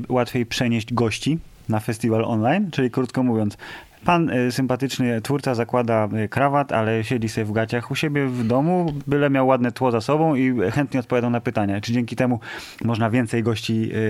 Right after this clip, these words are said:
e, większą ilość gości zaprosić, czy wręcz przeciwnie, bo oni też są po prostu fanatykami spotkań na żywo i, e, odpowiadaniem na pytania publiczności zadawane z tego tam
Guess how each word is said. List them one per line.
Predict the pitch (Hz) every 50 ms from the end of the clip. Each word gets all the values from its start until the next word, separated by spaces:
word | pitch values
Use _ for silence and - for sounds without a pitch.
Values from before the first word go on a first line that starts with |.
| 107 107
e, |
większą | 104 120 123 113 - 131
ilość | 117 113 107
gości | 110 113 107 - 110
zaprosić, | 113 110 131 143 135 156 147 - - - - -
czy | - 127
wręcz | 110 127 139 131
przeciwnie, | - - 123 - - 156 147 143 151 131
bo | 120 113
oni | 117 131 127 123
też | 117 139 131 113
są | - 131 123 117
po | 107
prostu | 110 117 - 120
fanatykami | 107 - 123 120 117 - 120 107 123 120 113 117 117 117 113 110
spotkań | 107 - - 117 - - 117 113 110
na | 113 113
żywo | 104 117 127 117 117 113 110
i, | 107 107 107 110 107 - - - - - - -
e, | 110 107 101
odpowiadaniem | 104 107 - 113 110 110 110 113 113 110 107
na | 107
pytania | 107 - - 113 113 110 110
publiczności | - - 104 104 98 - 117 110 101 - 113
zadawane | 101 107 98 110 107 113 113 107 101 98
z | -
tego | - 113 104 107 98
tam | - 101 98